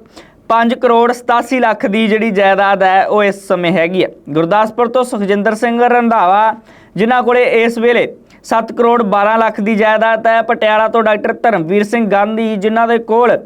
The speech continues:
ਅੱਠ ਕਰੋੜ ਪੰਜਾਹ ਲੱਖ ਦੀ ਜਾਇਦਾਦ ਹੈ। ਫਰੀਦਕੋਟ ਤੋਂ ਭਾਰਤੀ ਜਨਤਾ ਪਾਰਟੀ ਦੇ ਉਮੀਦਵਾਰ ਹੰਸਰਾਜ ਹੰਸ ਦੇ ਕੋਲੇ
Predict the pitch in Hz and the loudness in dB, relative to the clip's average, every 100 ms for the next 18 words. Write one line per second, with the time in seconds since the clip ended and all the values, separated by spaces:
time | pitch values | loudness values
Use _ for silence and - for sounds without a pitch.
0 | - - - - 190 220 226 233 240 240 | -12 -20 -14 -4 -4 -4 -4 0 2 2
1 | 233 - _ - _ 220 214 233 262 247 | -2 -10 _ -20 _ -2 0 2 2 0
2 | 226 208 202 185 180 185 175 120 - _ | -2 -4 0 2 2 2 0 -4 -10 _
3 | - 190 214 226 240 233 247 247 220 - | -6 -4 -2 0 0 2 0 2 0 0
4 | 220 226 233 226 220 208 202 220 220 220 | -2 0 0 0 0 0 0 -2 0 0
5 | 208 208 214 214 220 208 196 208 214 208 | 0 0 2 2 2 -2 -2 0 0 0
6 | 196 190 214 220 214 220 214 214 208 | -2 -2 -2 0 0 0 0 2 0